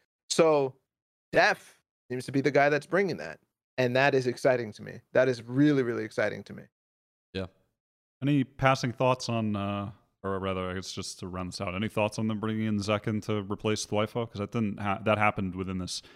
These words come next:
Speaker 3: uh, past
Speaker 2: Yeah,
Speaker 3: week.
Speaker 2: we,
Speaker 3: It
Speaker 2: we
Speaker 3: happened
Speaker 2: thought they were
Speaker 3: after
Speaker 2: gonna have a
Speaker 3: the episode.
Speaker 2: six-man roster,
Speaker 3: Yeah,
Speaker 2: was what
Speaker 3: last
Speaker 2: we
Speaker 3: we
Speaker 2: were
Speaker 3: thought it
Speaker 2: thinking.
Speaker 3: was a
Speaker 1: Yeah.
Speaker 3: six-man roster, then Thwifo was, uh,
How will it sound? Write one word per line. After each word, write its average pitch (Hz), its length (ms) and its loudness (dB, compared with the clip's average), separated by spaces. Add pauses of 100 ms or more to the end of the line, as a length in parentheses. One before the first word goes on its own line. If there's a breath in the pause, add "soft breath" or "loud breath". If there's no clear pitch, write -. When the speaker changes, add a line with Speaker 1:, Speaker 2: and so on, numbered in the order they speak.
(440 soft breath)
Speaker 3:
uh, 80 60 -12
past 92 180 -4
Speaker 2:
Yeah, 131 120 4
Speaker 3:
week. 107 80 4
Speaker 2:
we, 139 80 4
Speaker 3:
It 156 40 0
Speaker 2:
we 180 60 0
Speaker 3:
happened 131 200 4
Speaker 2:
thought - 140 4
they 139 60 6
were 127 60 6
Speaker 3:
after 120 100 4
Speaker 2:
gonna 120 80 4
have 117 100 2
a 110 40 4
Speaker 3:
the - 0 -
episode. - 100 -4
Speaker 2:
six-man 117 320 -2
roster, 143 300 0
Speaker 3:
Yeah, 104 220 6
Speaker 2:
was 92 100 0
what 113 100 8
Speaker 3:
last 135 140 4
Speaker 2:
we 107 60 6
Speaker 3:
we 120 60 6
Speaker 2:
were 92 60 0
Speaker 3:
thought 117 160 6
it 104 80 4
Speaker 2:
thinking. - 20 2
Speaker 3:
was 101 100 0
a - 20 0
Speaker 1:
Yeah. 104 80 0
Speaker 3:
six-man 110 340 0
roster, 95 420 0
then 92 320 -4
Thwifo 98 640 0
was, 90 280 -4 (440 soft breath)
uh, 87 380 0